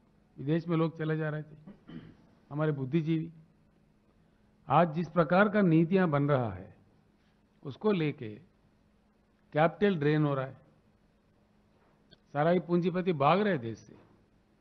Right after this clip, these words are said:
देश का बड़ा बुरा हाल हो रहा है। हम सब लोग गवाह है, तेरह महीने किसानों को क्यों आंदोलन करना पड़ता है इस देश में।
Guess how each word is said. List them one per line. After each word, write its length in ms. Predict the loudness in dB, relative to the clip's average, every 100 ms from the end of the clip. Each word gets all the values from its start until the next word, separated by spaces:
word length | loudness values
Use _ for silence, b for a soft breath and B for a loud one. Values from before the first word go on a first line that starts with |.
| _ _ _ _ _ _ _ _ _ _ _ _ _ _ _ _ _ _
देश 200 | -4 -4
का 120 | 0 -2
बड़ा 360 | 2 2 4
बुरा 240 | 4 2 2
हाल 200 | -2 -4
हो 80 |
रहा 120 | -8 -14
है। 180 | -20 _ _ _ _ _ _ _ _ _ _ _ _ _ _ _ _ _
हम 140 | -4 -4
सब 260 | -2 0 6
लोग 220 | 6 8
गवाह 340 | 8 8 6
है, 220 | 2 -2 -8 -16 _ _ _ _ _ _ _ _ _
तेरह 280 | -2 2 2
महीने 500 | 2 4 4 2 0
किसानों 480 | -4 -6 -2 -2 -2
को 100 | -6
क्यों 320 | -4 -2 0
आंदोलन 340 | -2 -2 -2
करना 240 | -4 -10 -12
पड़ता 280 | -14 -12
है 60 | -12
इस 60 | -10
देश 240 | -14 -14
में। 80 | -20